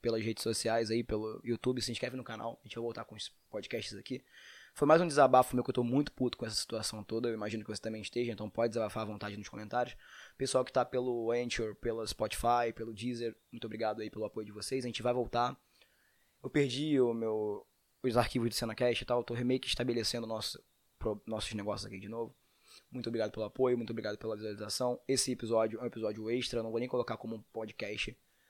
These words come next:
oficial, vai ser mais pra poder desabafar mesmo sobre o assunto.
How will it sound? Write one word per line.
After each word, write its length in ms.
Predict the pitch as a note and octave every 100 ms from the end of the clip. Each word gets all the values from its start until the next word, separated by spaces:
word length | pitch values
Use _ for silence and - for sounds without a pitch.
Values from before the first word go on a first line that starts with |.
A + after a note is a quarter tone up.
| _ _ _ _ _
oficial, 540 | - - - A#2 C3 B2+
vai 80 |
ser 220 | A#2 - -
mais 340 | A#2+ B2 C3+
pra 100 | B2+
poder 200 | A#2+ A#2+
desabafar 480 | A2+ A#2+ A2 A#2 A2+
mesmo 180 | A2 G#2
sobre 240 | A#2 A2
o 40 |
assunto. 380 | G#2+ - C3 B2